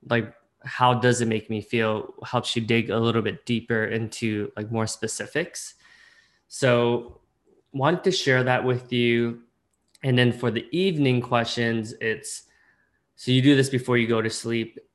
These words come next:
It's, "What have I given today? In which ways have I been a giver?" I think that's really important because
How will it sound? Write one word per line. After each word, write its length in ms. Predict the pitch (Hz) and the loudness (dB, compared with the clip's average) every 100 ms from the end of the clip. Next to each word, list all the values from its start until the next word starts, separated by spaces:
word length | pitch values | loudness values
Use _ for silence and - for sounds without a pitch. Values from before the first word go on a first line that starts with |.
| - | -8
It's, 420 | 117 113 - - - - | -6 -6 -12 -14 -18 -14
"What 540 | 123 117 131 147 - _ | -6 0 0 0 -6 _
have 220 | 123 127 117 | -12 -2 0
I 100 | 113 | 0
given 440 | 107 120 117 117 | 2 0 2 0
today? 440 | 113 113 107 113 | 0 0 2 2
In 260 | 120 - 113 | 0 -2 -4
which 160 | 117 117 | -4 -2
ways 240 | 113 107 | -2 -2
have 160 | 113 110 | -4 -4
I 160 | 107 - | -6 -6
been 140 | 110 110 | -6 -6
a 80 | |
giver?" 600 | 107 120 113 127 131 131 - - _ _ _ - | -6 -4 -2 0 -2 -4 -16 -20 _ _ _ 2
I 40 | |
think 160 | 190 196 | 4 4
that's 180 | 185 165 | 4 4
really 260 | 170 151 | 6 6
important 540 | 135 123 131 117 120 117 | 4 2 -2 -2 -4 -6
because 540 | 113 123 113 107 - | -4 -2 -2 -6 -10